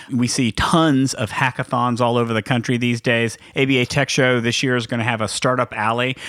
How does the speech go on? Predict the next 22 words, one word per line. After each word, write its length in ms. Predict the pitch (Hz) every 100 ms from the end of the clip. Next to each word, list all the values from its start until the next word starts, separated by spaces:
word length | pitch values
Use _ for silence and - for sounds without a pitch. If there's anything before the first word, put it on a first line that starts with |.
| -
where 400 | - 117 110 110 110
new 200 | 117 123
startups 480 | - 127 123 139 -
have 240 | 123 107
competed 640 | 120 110 - 151 139 139 143 - -
to 240 | - 120 107
get 260 | 113 120
places 480 | - 147 139 - 120
at 220 | 131 123
the 60 | -
conference 520 | - 131 123 135 127
and, 100 | 117
and 160 | 113 110
prove 280 | - 131 131
themselves. 500 | 131 - 139 135 - - - -
You 80 |
know, 80 | 127
Bob 320 | 117 135 170
Ambrogi 500 | 170 135 139 143 160
is 80 | 131
currently 460 | - 143 135 123 117
tracking, 580 | - 131 123 - 135